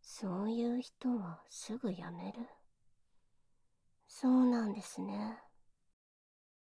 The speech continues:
それは私たちからしてもありがたいです。あ、呼ばれちゃいました？頑張ってくださいね。私たちにも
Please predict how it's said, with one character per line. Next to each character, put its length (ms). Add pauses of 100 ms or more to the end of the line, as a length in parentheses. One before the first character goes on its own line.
(340)
そ 260
れ 160
は 160
私 360
た 140
ち 120
か 140
ら 120
し 80
て 160
も 240 (160)
あ 80
り 140
が 120
た 200
い 80
で 100
す。 220 (1900)
あ、 240 (1160)
呼 120
ば 140
れ 100
ち 160
ゃ 60
い 60
ま 120
し 120
た？ 360 (1300)
頑 240
張 80
っ 40
て 140
く 140
だ 100
さ 220
い 40
ね。 400 (1300)
私 400
た 140
ち 160
に 120
も 120